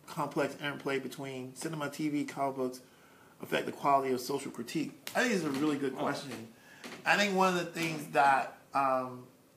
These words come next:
Speaker 1: you started to see in the Marvel Cinematic Universe is that a different, um, s-, platform of the Marvel Cinematic Universe, that there are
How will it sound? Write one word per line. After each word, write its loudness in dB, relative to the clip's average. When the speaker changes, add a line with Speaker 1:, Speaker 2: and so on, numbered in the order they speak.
Speaker 1:
you -4
started 4
to -4
see -6
in -4
the -8
Marvel -4
Cinematic -8
Universe -6
is -10
that 0
a -4
different, -4
um, -4
s-, -10
platform 6
of 2
the 0
Marvel 2
Cinematic -6
Universe, -2
that -4
there 2
are 0